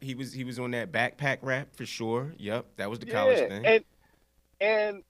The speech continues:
Speaker 2: if you're looking at him as a lyricist, then I hear you, Nees. I hear you. Like, 'cause I don't, and Kanye is well known he got plenty of writers and all of that. So,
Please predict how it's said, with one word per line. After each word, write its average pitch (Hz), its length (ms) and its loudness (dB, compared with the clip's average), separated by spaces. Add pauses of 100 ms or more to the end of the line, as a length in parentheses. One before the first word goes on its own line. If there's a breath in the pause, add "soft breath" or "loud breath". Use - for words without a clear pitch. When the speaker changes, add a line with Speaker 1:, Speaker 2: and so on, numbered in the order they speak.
(260)
Speaker 2:
if 214 140 4
you're 339 140 0
looking 285 260 -4
at 226 140 6
him 208 120 0
as 190 160 4
a 151 60 0
lyricist, 254 800 2 (500)
then 180 160 -2
I 180 140 -2
hear 175 240 0
you, 113 280 -10 (100)
Nees. 120 360 -6
I 113 220 4
hear 143 220 2
you. 101 260 -10
Like, 101 240 -2
'cause 127 160 -6
I 170 140 6
don't, 185 220 2 (460)
and 139 260 -6 (160)
Kanye 180 560 2
is 147 220 -6
well 160 260 4
known 147 320 2
he 135 120 -8
got 123 300 -2 (920)
plenty 160 280 -2
of 107 100 -2
writers 101 540 -4 (100)
and 98 140 -16
all 107 220 -2
of 98 100 -8
that. 107 200 -4 (160)
So, 101 320 -10